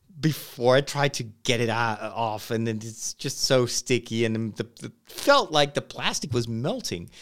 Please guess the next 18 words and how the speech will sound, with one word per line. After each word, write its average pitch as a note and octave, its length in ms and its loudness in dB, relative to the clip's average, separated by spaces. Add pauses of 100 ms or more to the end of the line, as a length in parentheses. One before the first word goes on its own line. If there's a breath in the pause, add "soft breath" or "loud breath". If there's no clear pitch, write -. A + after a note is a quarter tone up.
(120)
So F3+ 100 -10
I - 20 -8
keep - 320 -12
rubbing, A#2+ 440 -4
and, G2+ 200 -6 (480 soft breath)
and C3+ 140 -2
then D3 120 4
I, A#2+ 200 -2 (400)
I B2+ 100 -4
rinse A#2 880 -2
carefully C3 640 -4
the, G#2 440 0
the, G#2 260 -6
the, F#2+ 420 -8 (800 loud breath)
the A2+ 80 -8
side B2+ 380 0
of G#2+ 140 -2
the, F#2 280 -4